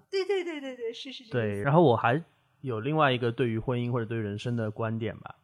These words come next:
Speaker 2: 那有时候也会跟朋友聊起。我其实觉得人生其实就是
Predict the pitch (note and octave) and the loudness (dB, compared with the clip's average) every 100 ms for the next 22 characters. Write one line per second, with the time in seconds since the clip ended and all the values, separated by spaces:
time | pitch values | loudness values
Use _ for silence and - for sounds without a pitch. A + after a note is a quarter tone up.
0 | _ - A2+ A2+ D3 D3 B2+ C3+ C3 A#2 | _ -12 -6 -2 2 2 0 0 -2 -4
1 | G#2+ F#2 A2 - - - _ _ _ _ | -4 -6 -8 -12 -14 -20 _ _ _ _
2 | _ A2+ G#2 - D3+ G#3 F3 A#2 G#2+ - | _ -4 -4 -4 -2 -2 -2 -2 -2 2
3 | B2+ A#2+ A#2+ A#2 - _ _ _ - A2 | 4 4 2 -2 -10 _ _ _ -4 -2
4 | A#2+ - D#3+ F3 - - A#2 B2+ C3+ B2+ | 0 0 0 0 -4 -8 -6 -2 -2 -2
5 | - A#2+ A2 G#2+ G2+ | -4 -4 -4 -4 -6